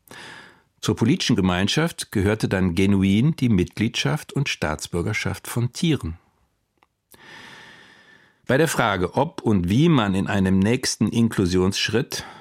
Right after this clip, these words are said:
nichtmenschliche Entitäten, darunter auch die Flora und unbelebte Materie, repräsentieren könnte, kann man auf außerwestliche und lange als Aberglaube verachtete Kosmologien zurückgreifen,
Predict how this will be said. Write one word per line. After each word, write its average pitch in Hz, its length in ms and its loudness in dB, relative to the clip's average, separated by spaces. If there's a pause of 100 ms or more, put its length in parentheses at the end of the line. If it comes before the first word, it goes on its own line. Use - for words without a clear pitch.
(160)
nichtmenschliche 95 880 0
Entitäten, 110 840 -2 (280)
darunter 78 400 -2
auch - 80 -8
die - 120 -10
Flora 110 460 0
und 87 220 -4
unbelebte 92 540 0
Materie, 110 640 2 (320)
repräsentieren 113 1040 0
könnte, 113 520 0
kann - 140 -2
man 92 160 0
auf 87 240 -4
außerwestliche 117 1040 0 (480)
und 107 280 0
lange 107 280 2
als 101 320 -2
Aberglaube 92 760 0
verachtete - 640 -6
Kosmologien 95 1000 2
zurückgreifen, 85 800 -2